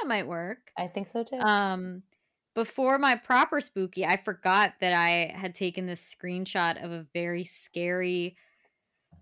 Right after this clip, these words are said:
Speaker 1: thing from the internet that I saw today.
Speaker 2: Oh,
Speaker 1: You know how I love to
Speaker 2: no.
Speaker 1: browse my celebrity gossip
Speaker 2: Is
Speaker 1: website.
Speaker 2: it, is it, is it like Momo? 'Cause I don't think I can do another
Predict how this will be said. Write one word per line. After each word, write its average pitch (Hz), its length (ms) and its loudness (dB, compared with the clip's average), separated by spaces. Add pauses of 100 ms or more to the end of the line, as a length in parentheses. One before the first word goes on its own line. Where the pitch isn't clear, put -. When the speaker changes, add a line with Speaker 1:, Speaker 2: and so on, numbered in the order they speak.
(200)
Speaker 1:
thing 294 340 6
from 240 400 2
the 214 80 0
internet 254 600 2
that 208 100 2
I 190 100 4
saw 175 360 0
today. 160 680 -4 (200)
Speaker 2:
Oh, 190 160 2
Speaker 1:
You 202 60 2
know 214 160 2
how 226 140 4
I 208 140 6
love 196 420 4 (140)
to 170 60 -2
Speaker 2:
no. 170 80 -12
Speaker 1:
browse 196 480 4
my 190 160 2
celebrity 185 720 0
gossip 185 540 -2
Speaker 2:
Is 151 80 -12
Speaker 1:
website. 196 600 4
Speaker 2:
it, - 60 2 (280)
is 196 180 0
it, 208 320 4 (360)
is 202 200 0
it 196 120 4
like 202 260 4
Momo? 202 880 0
'Cause 190 180 -2
I 185 100 8
don't 208 140 2
think 214 140 0
I 202 80 4
can 220 220 6
do 196 240 0
another 160 540 2